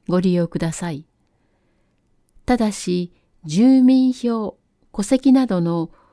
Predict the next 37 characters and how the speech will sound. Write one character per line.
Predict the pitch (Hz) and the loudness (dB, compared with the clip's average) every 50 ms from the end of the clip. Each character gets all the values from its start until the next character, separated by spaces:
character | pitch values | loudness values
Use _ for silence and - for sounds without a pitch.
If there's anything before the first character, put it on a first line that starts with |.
| _ _ _ _ _ | _ _ _ _ _
証 | - - - 247 254 247 254 | -6 0 2 2 4 4 4
明 | 240 240 240 240 240 | 2 2 2 0 -2
書 | 233 - - 247 226 220 - - _ | -6 -6 -6 -6 -4 -6 -6 -10 _
発 | _ - - 175 175 - _ _ | _ -8 -6 -6 -6 -8 _ _
行、 | - 180 170 170 160 - - _ _ _ _ _ _ _ _ _ _ _ _ _ _ _ _ _ | -8 -6 -4 -4 -6 -8 -12 _ _ _ _ _ _ _ _ _ _ _ _ _ _ _ _ _
転 | _ - 208 220 220 | _ 0 2 2 2
入、 | 220 214 208 202 202 202 196 185 170 - _ _ _ _ _ _ _ _ _ _ - | 2 2 2 0 0 0 -2 -4 -6 -8 _ _ _ _ _ _ _ _ _ _ 0
転 | 233 262 277 277 269 | 4 4 4 4 2
出 | - - - 233 | 0 -6 -10 -4
な | 233 269 262 240 | -2 0 0 2
ど | 214 190 180 | 0 0 -2
の | 170 165 170 165 165 - _ _ _ _ _ | -2 -2 -2 -4 -4 -8 _ _ _ _ _
住 | - 156 202 226 262 277 285 | -8 -2 2 4 6 8 8
民 | 277 294 294 302 302 | 8 8 8 8 8
移 | 285 | 6
動 | 294 233 220 196 180 | 4 2 -2 -2 -2
の | 175 170 165 156 - | -2 -2 -4 -4 -6
手 | - - - | -6 -8 -8
続 | 185 - 254 247 247 | -6 -4 -4 -6 -6
き | - - 185 | -6 -6 -4
は | 165 156 143 | -4 -4 -4
で | 151 147 | -4 -6
き | - - 196 | -4 0 0
ま | 196 220 220 | 0 0 0
せ | - 254 240 | -2 -2 -2
ん。 | 180 147 - _ _ _ _ _ _ _ _ _ _ _ _ _ _ _ _ _ _ _ _ _ _ _ _ _ _ _ _ _ _ 247 | -2 -4 -6 _ _ _ _ _ _ _ _ _ _ _ _ _ _ _ _ _ _ _ _ _ _ _ _ _ _ _ _ _ _ 2
日 | 269 277 - - | 2 2 2 0
時 | 214 196 180 165 | -4 -4 -2 -2
は | 170 165 160 160 160 - _ _ _ _ | -2 -4 -6 -8 -10 -12 _ _ _ _
四 | - - - - 269 | -18 -8 -4 -2 0
月 | 294 269 240 - - - 156 | 0 0 0 -2 -6 -10 -10
十 | 139 135 - 202 220 233 226 220 | -10 -6 -2 -2 0 0 0 0
二 | 220 202 190 196 202 | 2 2 4 4 4
日 | 220 226 220 - - - - 208 196 185 - - _ _ - | 2 2 0 -4 -8 -14 -8 -6 -6 -6 -6 -8 _ _ -8
土 | 117 160 | -4 -2
曜 | 175 208 247 254 233 185 | 0 0 0 0 0 -2
日、 | - 196 135 - | -2 -4 -6 -6